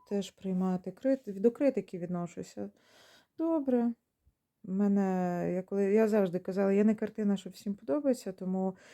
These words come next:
х-, кому я подобаюсь, е, в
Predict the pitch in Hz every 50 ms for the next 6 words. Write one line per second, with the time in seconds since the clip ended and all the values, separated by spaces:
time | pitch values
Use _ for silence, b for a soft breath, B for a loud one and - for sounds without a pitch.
0 | B B B B - 202 - - _ _ _ _ - 220 220 220 233 233 226 196
1 | 190 190 180 185 - 175 160 170 175 180 170 156 165 165 165 165 165 156 - -
2 | - - - 170 165 170 170 170 170 170 165 165 165 165 165 165 165 165 160 160
3 | 156 160 156 B B B B B